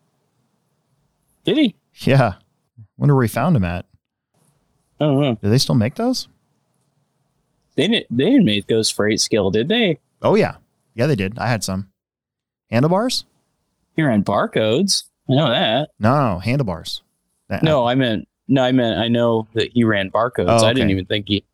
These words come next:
Speaker 1: he had handlebars.
Speaker 2: Yeah,
Speaker 1: I was sitting
Speaker 2: that's
Speaker 1: right across from him. I didn't notice that.
Speaker 2: Oh, that's where I was saying, like, I wonder where he found handlebars at.
Speaker 1: Huh,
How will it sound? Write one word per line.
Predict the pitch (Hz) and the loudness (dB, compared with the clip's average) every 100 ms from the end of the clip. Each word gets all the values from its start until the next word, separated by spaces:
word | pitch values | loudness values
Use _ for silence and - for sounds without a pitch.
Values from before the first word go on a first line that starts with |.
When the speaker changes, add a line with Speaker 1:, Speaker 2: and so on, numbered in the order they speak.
| _ _ _ | _ _ _
Speaker 1:
he | - 107 | -2 0
had | 110 135 | 0 -2
handlebars. | 117 104 120 85 - 95 110 - - _ 110 | 0 2 2 0 -4 -4 -4 -6 -12 _ -2
Speaker 2:
Yeah, | 101 - | 0 2
Speaker 1:
I | |
was | 240 | 2
sitting | 339 254 | 2 4
Speaker 2:
that's | 262 | 2
Speaker 1:
right | 254 | 2
across | - 247 262 | 0 -2 0
from | - 123 | 0 2
him. | |
I | 120 | 2
didn't | 202 117 | 0 0
notice | 107 110 - | 2 0 0
that. | 131 175 | 0 2
Speaker 2:
Oh, | 139 107 | 2 2
that's | 127 - | 0 -2
where | 127 | -4
I | |
was | 143 | -2
saying, | - 113 101 | -2 0 0
like, | 95 101 | -2 -2
I | |
wonder | 113 | -2
where | 113 | -2
he | 101 | -2
found | 110 107 | -4 -4
handlebars | 92 107 107 82 82 | -2 -2 -2 -4 -8
at. | - - _ _ _ _ _ _ _ _ | -12 -14 _ _ _ _ _ _ _ _
Speaker 1:
Huh, | 123 117 | -4 -4